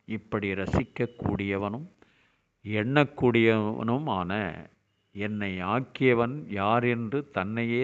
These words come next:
திரும்பி பார்க்கிறான் பாருங்கள். இதுதான் ஆறாவது அறிவு. அறிவையே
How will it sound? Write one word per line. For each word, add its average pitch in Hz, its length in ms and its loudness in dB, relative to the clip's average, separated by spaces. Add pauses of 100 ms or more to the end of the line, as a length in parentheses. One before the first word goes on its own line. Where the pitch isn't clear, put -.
(160)
திரும்பி 123 440 -2
பார்க்கிறான் 117 720 2
பாருங்கள். 113 480 -2 (840)
இதுதான் 101 520 -2 (140)
ஆறாவது 92 600 -4
அறிவு. 80 320 -10 (920)
அறிவையே 143 540 8